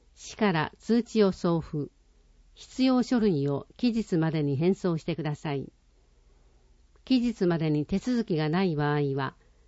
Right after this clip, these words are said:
四月選考に入らないので注意してください。十月から十二月選考で待機となった人は手続き不要です。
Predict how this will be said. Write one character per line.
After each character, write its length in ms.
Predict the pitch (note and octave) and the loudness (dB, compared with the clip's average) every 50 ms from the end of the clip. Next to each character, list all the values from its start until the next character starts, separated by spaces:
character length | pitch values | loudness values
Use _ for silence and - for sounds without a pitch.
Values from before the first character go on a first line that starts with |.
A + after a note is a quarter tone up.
| _ _ | _ _
四 180 | - - G#3 G3 | -8 -4 0 2
月 240 | A3 A#3+ - - | 2 0 0 -4
選 240 | G3 - A#3 A3 G3+ | -2 2 2 2 2
考 220 | - - E3 D#3+ D3 | 0 0 -2 0 0
に 120 | D3+ D3 | 0 -2
入 240 | A#2+ D3+ F3 G3 G#3 | -2 -2 -2 0 2
ら 100 | A3 G#3+ | 2 2
な 120 | G3+ F#3+ F3+ | 2 2 0
い 60 | D#3 | 0
の 160 | D3 D3 C#3 | 0 -2 -2
で 220 | - F3 - - _ - _ - | -2 -4 -4 -6 _ -20 _ -2
注 240 | - A3 G#3+ G3 | 0 2 2 2
意 100 | E3 D3 | 2 0
し 80 | - - | -4 -6
て 100 | - C#3+ | -10 -8
く 120 | - C3+ | -6 -4
だ 100 | C3+ C#3+ | -6 -6
さ 200 | C3+ - D#3+ C#3+ | -6 -6 -6 -6
い。 140 | C#3 C3+ - - _ _ _ _ _ _ _ _ _ _ _ _ _ _ _ _ _ _ _ _ - | -6 -8 -10 -14 _ _ _ _ _ _ _ _ _ _ _ _ _ _ _ _ _ _ _ _ -6
十 260 | C#3 F#3 A3 A#3 A3+ | 0 2 4 4 4
月 260 | G#3 G#3 G#3 - - | 4 2 0 -2 -6
か 140 | - F3+ D#3+ | -6 -4 -2
ら 160 | D#3 C#3+ - - - | -2 -4 -6 -6 -10
十 240 | D#3+ D3 G3+ A#3 B3+ | -2 0 2 4 6
二 140 | B3 B3 | 6 4
月 180 | A#3 A3+ A3+ - | 4 2 0 -2
選 300 | - - A3 G#3 G3+ - | -2 2 4 4 4 2
考 240 | - E3 D3+ D3 C3+ | 0 -2 -2 -2 0
で 240 | C#3+ C#3+ C#3 - - - - | -2 -4 -6 -6 -10 -8 -2
待 220 | F#3 G3 A3 G#3 | 0 0 0 0
機 100 | - - | -2 0
と 140 | - G3+ G3 | 2 2 4
な 100 | G3+ G#3+ | 2 0
っ 60 | G#3 | -2
た 180 | - - D#3+ D3+ | -2 -4 -4 -4
人 240 | - - - E3 | -2 -4 -2 -2
は 200 | D3+ D3 C#3+ - - _ _ _ _ _ _ | 0 -2 -2 -6 -10 _ _ _ _ _ _
手 100 | - F#3+ | -4 -4
続 300 | - - A#3 G#3+ - F#3 | 0 0 -2 -2 -2 -6
き 160 | - D#3+ C#3 | -8 -8 -8
不 180 | B2+ - - F3 | -8 -6 -4 -2
要 260 | E3 F3+ F#3 F3 E3 | 0 2 2 2 0
で 140 | C#3+ D3+ C#3+ | -2 -4 -6
す。 300 | - - - - _ | -6 -10 -20 -20 _